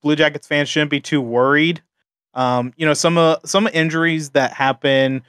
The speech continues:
especially leg injuries, are, are very concerning for players who, especially when speed and skating is such a huge part of playing in the N H L. But since they're just saying it's a laceration, and like Jesse said,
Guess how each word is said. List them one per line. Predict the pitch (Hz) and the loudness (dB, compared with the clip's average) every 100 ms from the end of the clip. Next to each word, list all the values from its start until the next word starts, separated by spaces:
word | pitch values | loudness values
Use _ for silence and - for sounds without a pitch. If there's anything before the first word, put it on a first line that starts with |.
| _ | _
especially | 143 - 160 143 147 | -12 -2 0 2 0
leg | 123 117 120 127 | 0 -2 -2 0
injuries, | 135 139 139 135 135 123 - _ _ | 0 2 2 2 0 -4 -14 _ _
are, | 127 131 120 | 0 2 2
are | 131 | 0
very | 123 117 - 139 143 147 | -2 -4 0 4 4 4
concerning | 135 139 - 131 131 | 2 -2 0 0 0
for | 131 | -2
players | 123 135 127 127 123 | -2 2 2 2 -2
who, | 131 127 | -2 -2
especially | 123 - 139 139 | -2 0 0 0
when | 131 123 | -2 -2
speed | - - 139 131 135 | -4 -4 -2 0 0
and | 123 | -2
skating | - 127 127 123 | -2 0 0 0
is | 113 | -2
such | 135 120 | -4 -4
a | |
huge | 113 - 131 120 | -8 -4 -4 -4
part | - 117 117 - _ | -2 0 0 -2 _
of | 123 113 110 | -2 -2 -2
playing | - 127 123 | -2 0 0
in | 123 | 0
the | 117 | 0
N | |
H | 113 - | -2 -2
L. | 117 113 - _ _ - | -4 -4 -8 _ _ 0
But | 151 | 2
since | 170 165 | 2 2
they're | 175 | 2
just | 160 165 | 2 2
saying | 165 | 2
it's | 156 | 2
a | 151 | 2
laceration, | 147 147 151 139 131 127 - 139 131 | 2 2 0 0 2 0 0 0 2
and | 127 127 | 0 0
like | 131 | -2
Jesse | - 135 123 127 | 0 -2 -2 -8
said, | 120 135 131 | 0 2 2